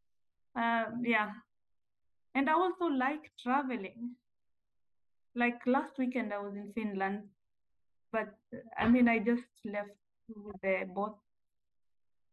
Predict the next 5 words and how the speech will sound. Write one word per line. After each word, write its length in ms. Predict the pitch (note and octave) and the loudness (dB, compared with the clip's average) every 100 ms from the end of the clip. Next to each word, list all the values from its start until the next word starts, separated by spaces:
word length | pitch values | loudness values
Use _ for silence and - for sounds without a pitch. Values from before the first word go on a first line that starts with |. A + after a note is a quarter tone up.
| _ _ _ _ _ _ - | _ _ _ _ _ _ -6
and 220 | G3+ G3 | -6 -4
came 200 | A3 G#3+ | -4 -2
back 200 | G3+ G3 G3 _ _ _ _ | -2 -2 -6 _ _ _ _
Sunday 400 | - G3 G3 G3 | -4 -2 0 -2
at 140 | G3 | -4